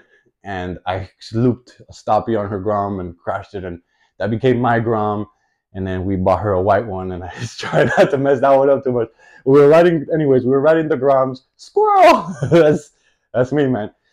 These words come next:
So we were riding the Groms, we were with another couple, and I'm usually very good. Like, man, I,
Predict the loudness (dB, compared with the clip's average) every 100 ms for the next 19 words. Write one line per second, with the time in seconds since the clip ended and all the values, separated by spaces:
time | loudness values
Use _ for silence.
0 | _ _ -2 2 4 4 4 2 2 2
1 | 0 2 2 2 0 0 -2 -2 -4 -6
2 | _ _ _ -12 -6 -6 -8 _ _ -8
3 | -4 -2 -4 -4 -6 -4 -4 -2 -4 -8
4 | -10 -10 -12